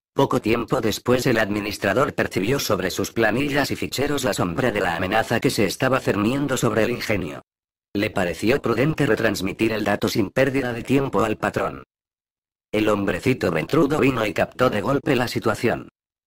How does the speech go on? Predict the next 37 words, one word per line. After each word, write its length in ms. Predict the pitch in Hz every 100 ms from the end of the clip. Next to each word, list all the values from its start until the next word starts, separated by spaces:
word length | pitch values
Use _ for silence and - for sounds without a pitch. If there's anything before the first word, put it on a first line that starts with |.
| _
Su 220 | - 117 90
ganchuda 500 | 76 - 107 98 120
nariz, 520 | 110 98 120 - -
habituada 680 | - 110 107 113 113 127 123
al 100 | 110
aroma 320 | 95 113 135 135
zahorí 360 | 95 92 110
de 100 | 120
su 160 | - 80
miembro, 460 | 92 127 131 120 -
olió 300 | - 90 113
las 180 | 110 80
dificultades 720 | 98 - - 78 101 139 135
del 160 | 107 90
futuro, 480 | - 110 - 117 139 -
el 200 | 101 95
tufo 300 | - 139 131
de 80 | 117
la 140 | 110
insurrección. 800 | 101 98 110 87 82 - 92 67 - _ _ _ _ _ _ _ _ _ 139
"Esto 300 | 151 - 156
se 180 | 117
está 260 | 95 - 123
poniendo 500 | 104 98 135 143 113
feo", 240 | 117 123
dijo 340 | 127 143 143 131
al 100 | 113
administrador. 800 | 101 104 101 - 104 98 87 - _ _ _ _ -
"Dejemos 540 | 82 104 127 143 151 -
que 100 | 127
sea 320 | 127 117 120
otro 220 | 139 131
quien 240 | - 110
se 140 | - 110
queme 240 | 135 143
las 180 | 123 101
manos". 480 | 104 73 64 -